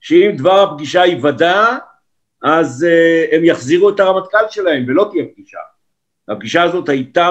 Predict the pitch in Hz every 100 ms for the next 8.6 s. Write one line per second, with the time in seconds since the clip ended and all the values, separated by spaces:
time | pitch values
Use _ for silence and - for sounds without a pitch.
0 | 175 160 180 180 156 - 135 117 143 180
1 | 240 - _ _ _ _ - 151 160 165
2 | 156 147 208 220 180 - - 147 170 208
3 | 220 220 254 _ _ _ _ 104 143 143
4 | 139 135 135 117 185 190 180 190 190 190
5 | 190 - 135 139 127 180 180 160 139 127
6 | 170 170 143 135 143 180 202 202 _ _
7 | _ _ 135 135 135 185 185 160 143 151
8 | 156 151 139 135 202